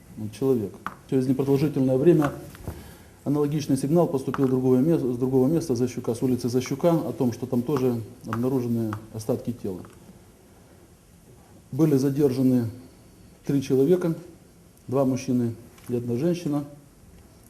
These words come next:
Значит, мужчина пятьдесят шестого, семьдесят третьего года рождения, рождения и женщина семьдесят девятого года рождения, которые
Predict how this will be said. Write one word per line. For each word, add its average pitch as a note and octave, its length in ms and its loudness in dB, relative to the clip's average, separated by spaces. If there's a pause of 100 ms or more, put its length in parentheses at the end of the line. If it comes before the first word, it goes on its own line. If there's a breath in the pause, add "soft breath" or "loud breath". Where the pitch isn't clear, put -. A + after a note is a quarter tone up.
Значит, A2+ 200 -6
мужчина B2 360 -2
пятьдесят B2 260 -4
шестого, B2 400 -2
семьдесят A#2+ 340 -2
третьего F3+ 300 2
года C#3+ 240 -2
рождения, C3 680 0
рождения C3+ 420 2
и C#3 160 -2
женщина C#3+ 640 2 (160)
семьдесят C3+ 340 2
девятого C3+ 680 4
года B2+ 240 4
рождения, D3+ 320 4
которые B2+ 440 0